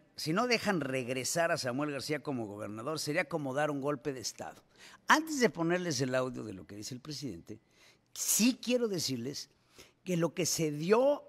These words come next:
en el Estado de Nuevo León fue un golpe de Estado aterciopelado,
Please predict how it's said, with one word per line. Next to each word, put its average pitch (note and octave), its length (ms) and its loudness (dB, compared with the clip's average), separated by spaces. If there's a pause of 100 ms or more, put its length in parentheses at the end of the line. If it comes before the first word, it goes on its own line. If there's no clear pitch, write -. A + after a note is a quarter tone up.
en D3 140 0
el C#3 100 -2
Estado G3 300 2
de G3+ 80 -2
Nuevo F3 220 0
León D#3+ 300 0 (460)
fue B3+ 640 8
un C4+ 640 2
golpe A#3+ 400 0
de B3 80 -2
Estado A#3+ 720 0
aterciopelado, A3+ 1040 2